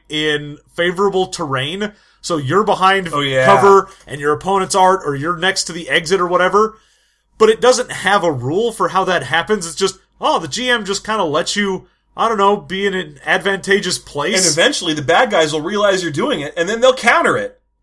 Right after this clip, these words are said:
Speaker 1: Yeah, it's the worst feat I've ever seen because it's like, what did you do? "Oh, I spent a feat on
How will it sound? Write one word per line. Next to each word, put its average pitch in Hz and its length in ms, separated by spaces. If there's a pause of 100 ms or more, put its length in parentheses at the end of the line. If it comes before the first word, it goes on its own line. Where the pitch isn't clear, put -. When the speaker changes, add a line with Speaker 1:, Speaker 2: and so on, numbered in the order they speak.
Speaker 1:
Yeah, 151 420
it's 185 240
the 139 260
worst 185 480
feat 208 340
I've 165 200
ever 170 280
seen 165 340
because 156 240
it's - 120
like, 147 220 (240)
what 262 100
did 311 120
you 339 100
do? 202 240
"Oh, 139 60
I 214 100
spent 262 280
a 151 60
feat 262 420
on 160 360